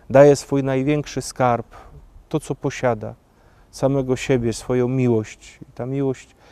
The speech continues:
w Jezusie Chrystusie jest obecna. Niektórzy mówią, że te dwa pieniążki właśnie oznaczają dwie natury w Jezusie, bóstwo i człowieczeństwo. I Bóg, kochając nas, mając miłość właśnie darmową, miłość bezinteresowną,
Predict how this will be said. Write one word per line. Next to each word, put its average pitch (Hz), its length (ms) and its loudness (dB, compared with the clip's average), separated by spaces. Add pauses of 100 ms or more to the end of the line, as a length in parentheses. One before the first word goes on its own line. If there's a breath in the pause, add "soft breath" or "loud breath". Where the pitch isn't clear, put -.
(280 soft breath)
w - 40 -6
Jezusie 123 380 -4
Chrystusie - 520 -8
jest 120 180 -4
obecna. 120 460 -2
Niektórzy 131 360 -4
mówią, 131 260 0
że 120 100 -8
te 123 120 -6
dwa 123 200 0
pieniążki 143 600 -4
właśnie 120 340 -10
oznaczają 127 640 -8 (500 soft breath)
dwie 135 220 6
natury 139 480 2
w 104 40 -2
Jezusie, 107 480 -4
bóstwo 139 480 0
i 123 80 -2
człowieczeństwo. 110 920 -8
I 107 100 -12
Bóg, 135 440 -2 (920 soft breath)
kochając 139 640 6
nas, 104 580 -2
mając 131 460 -2
miłość 151 500 6
właśnie 120 340 -4
darmową, 131 640 4
miłość 127 380 -6
bezinteresowną, 123 1120 -8